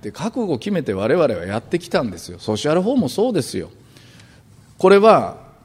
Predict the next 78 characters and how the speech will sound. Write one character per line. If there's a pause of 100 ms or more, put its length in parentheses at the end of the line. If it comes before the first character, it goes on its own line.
届
け
出
を
出
さ
な
か
っ (160)
た、
だ-、 (500)
届
け
出
出
さ
な
か
っ
た
ん
じ
ゃ
な
く
て、 (180)
そ
も
そ
も
届
け
出
で
き
な
か
っ
た
し、 (120)
な
ぜ
か
っ
て
言
っ
た
ら、 (360)
我
々
が
や
ろ
う
と
す
る
よ
う
な
枠
組
み
の
施
設
の
基
準
が
な
い
か
ら
で
す
よ。